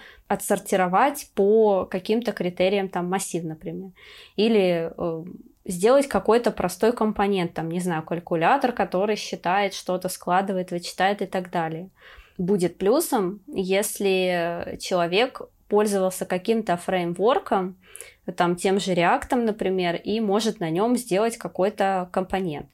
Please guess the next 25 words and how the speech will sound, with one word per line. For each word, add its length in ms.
Все 200
понимают, 520
конечно 460
же, 100
что, 680
э, 260
новичок, 580
он 140
не 100
будет 380
полностью 440
самостоятельный, 1040
но 160
компании 500
ждут, 280
что 580
как 260
можно 260
скорее 480
человек 480
выйдет 360
вот 240
на 200
эту 160
самую 640